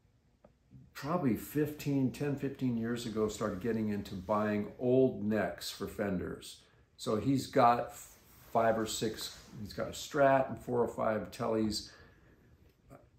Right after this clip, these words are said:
with these old necks. And then he would, a lot of times would get a Musicraft body, some reissue parts, and make guitars based on these, these, uh, old necks. Sent me, one time he sent me a, a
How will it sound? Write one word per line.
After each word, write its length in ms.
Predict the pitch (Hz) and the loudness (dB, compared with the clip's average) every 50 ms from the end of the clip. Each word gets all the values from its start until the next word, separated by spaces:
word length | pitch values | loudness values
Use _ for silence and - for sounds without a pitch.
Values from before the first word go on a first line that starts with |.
| - - _ _ _ _ - _ _ _ _ _ _ _ - 139 135 139 | -20 -20 _ _ _ _ -20 _ _ _ _ _ _ _ -18 -12 -2 4
with 200 | 131 131 - - | 4 4 4 4
these 180 | 127 113 104 | 2 2 4
old 260 | 131 131 135 139 123 | 4 6 6 6 6
necks. 300 | 135 151 156 143 143 - | 6 6 4 4 2 2
And 120 | 131 123 120 | 2 2 4
then 220 | 120 120 120 120 | 4 4 2 2
he 120 | - 127 135 | 2 2 4
would, 280 | 127 127 120 - - - - - - - - | 6 6 4 4 0 -6 -12 -12 -12 -10 -2
a 40 | 123 | 2
lot 180 | 135 143 151 | 2 4 4
of 60 | - | 2
times 200 | - 143 123 - | 0 -2 -2 -2
would 160 | 110 104 92 87 | -4 -6 -4 0
get 160 | 127 120 110 | 2 2 2
a 40 | 98 | 2
Musicraft 920 | 101 107 117 131 127 120 123 117 - - - 113 113 110 107 - - 107 | 2 2 2 2 2 0 -4 -6 -6 -4 0 2 2 2 0 -2 -6 -2
body, 640 | 95 110 107 107 107 107 107 110 107 107 104 101 - - - - - _ | 0 2 4 4 4 4 4 2 2 2 0 -2 -6 -12 -20 -20 -20 _
some 300 | - - - 120 107 98 | -12 -6 -2 -2 0 2
reissue 520 | 101 107 110 113 120 120 120 - 123 110 | 4 4 4 4 4 2 0 0 -2 -4
parts, 500 | - - - 120 117 110 107 104 - - | -4 -4 -2 2 2 4 2 2 -2 -4
and 140 | 110 98 98 | -4 -4 0
make 240 | 101 107 110 110 - | 0 2 0 0 -2
guitars 800 | - 104 - - 123 117 113 104 98 98 92 - - - - - - 104 90 | -6 -8 -6 0 4 4 6 6 4 2 0 -4 -8 -10 -14 -20 -20 -18 -4
based 360 | - 117 110 110 110 - - | 0 2 2 2 2 0 -2
on 260 | - 113 107 101 101 98 | -2 0 0 0 0 0
these, 400 | 92 90 90 90 - - - - - _ _ _ _ | -2 -2 -4 -6 -8 -10 -14 -18 -20 _ _ _ _
these, 300 | - 95 92 90 - - | -6 -6 -6 -4 -6 -6
uh, 140 | 95 90 - - | -6 -6 -8 -6
old 260 | - 107 101 - - | -4 -4 -2 -2 -2
necks. 440 | 135 165 - - - - - - - - - - - - _ _ _ _ _ _ _ _ _ _ _ - - | -2 -2 -2 -2 -4 -10 -16 -18 -20 -20 -20 -20 -20 -20 _ _ _ _ _ _ _ _ _ _ _ -20 -12
Sent 420 | - - - - 143 131 127 139 147 | -8 -6 0 2 2 2 2 2 2
me, 160 | 131 127 123 | 4 4 4
one 320 | 117 110 107 123 127 127 | 4 4 4 4 4 4
time 220 | 123 - 131 117 110 | 4 2 2 2 2
he 80 | 110 | 2
sent 320 | 107 - - 127 123 - 131 | 0 0 -2 -2 -2 -2 -2
me 160 | 120 110 110 | 0 0 2
a, 40 | 110 | 0
a 640 | 110 - 110 107 95 92 95 - 92 92 92 92 | 0 -2 -2 0 0 0 0 -2 -2 -4 -4 -4